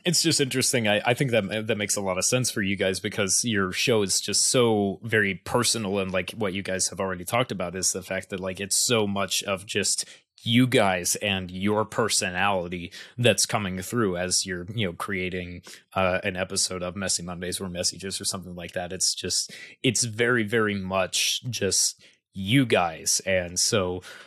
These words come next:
finding someone who would be able to, like, do some, like, of the editing that would still be able to kinda match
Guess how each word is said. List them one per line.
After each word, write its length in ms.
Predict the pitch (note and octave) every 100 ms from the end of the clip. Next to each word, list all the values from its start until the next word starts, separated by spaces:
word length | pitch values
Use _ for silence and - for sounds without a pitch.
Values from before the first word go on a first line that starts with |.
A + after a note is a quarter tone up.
| -
finding 440 | - B2+ C#3 B2+
someone 400 | - A#2+ G#2+ G2+
who 420 | F#2+ - G2+ G2 G2
would 140 | G2
be 180 | F#2 F#2+
able 200 | G2+ F#2+ F2
to, 240 | - F#2+
like, 240 | F2+ F2+ -
do 240 | A2+ C3 B2
some, 340 | - G#2 F2+ F2+
like, 220 | F#2+ F2
of 100 | F#2+ F2
the 140 | F2+
editing 440 | F#2+ G2 G2+ G2
that 160 | G2 F#2
would 240 | F#2+ F#2
still 300 | G#2 - G#2+
be 220 | G2 G2 F2+
able 220 | F#2 F#2
to 160 | - A2
kinda 240 | - G2
match 640 | F2+ F#2 G2 G2+ - -